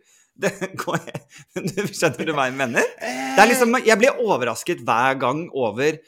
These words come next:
Speaker 1: at man liksom, man kutt-, man kutter seg ikke. Altså, pungen din er altså så medgjørlig når den skal shaves, at du kan bare go to town i vinkler og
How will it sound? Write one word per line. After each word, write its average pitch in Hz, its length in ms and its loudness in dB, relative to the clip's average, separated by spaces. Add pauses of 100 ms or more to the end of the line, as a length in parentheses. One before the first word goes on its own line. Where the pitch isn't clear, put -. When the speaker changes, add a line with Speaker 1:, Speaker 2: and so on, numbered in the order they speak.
(240)
Speaker 1:
at 147 180 -6
man 143 160 -4
liksom, 147 200 -6
man 170 120 -4
kutt-, 185 400 -6
man 170 160 0
kutter - 320 -8
seg 110 160 -8
ikke. 220 220 -2
Altså, 165 240 -4
pungen 117 340 -8
din 156 160 0
er - 220 -2
altså 135 180 -10
så 120 240 -8
medgjørlig 104 800 -6
når 131 160 -16
den 123 80 -14
skal - 240 -14
shaves, 135 340 -12
at 190 140 -12
du 165 80 -16
kan 175 180 -8
bare 160 260 -2 (360)
go 135 240 -4
to - 180 -10
town 156 460 -2 (360)
i 175 200 2
vinkler 123 560 -6
og 139 160 -2